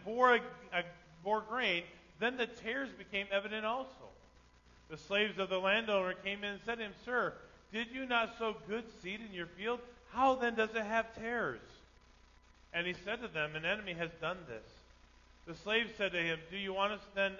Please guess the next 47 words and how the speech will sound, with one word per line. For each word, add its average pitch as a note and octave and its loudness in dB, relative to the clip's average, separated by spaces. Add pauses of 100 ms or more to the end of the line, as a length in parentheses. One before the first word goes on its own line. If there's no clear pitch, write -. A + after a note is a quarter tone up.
(300)
to F3+ -8
go F3 2
and F3 -6 (160)
gather F3 0
them G#3 -4
up?' A#3 -4 (800)
But E3 -4
he E3 -2
said, F3 -4
'No, F3 4 (520)
for G3 4
a F#3 6
while G#3+ 6
you G3 0
are F#3+ 6
gathering F#3+ 0
up F3+ -2
the E3+ -10 (140)
tares, F#3+ 0 (100)
you F3 -10
may F3+ 0
uproot F3 -6 (160)
the D#3 -12
wheat D#3 -12
with F3 -8
them. A2 -8 (680)
Allow G3+ 8
both G#3 0
to G#3 -16
grow G3 0
together F#3+ 0
until F3+ -6
the F3 0
harvest, E3+ 4 (340)
and E3 -2
in F3 -2
the E3+ -4
time G3 -2
of G3+ -12
the G#3 2
harvest F#3 4
I E3 0
will E3 -2
say G3+ -4
to G3+ -6
the G3+ -6
reapers, D#3+ -6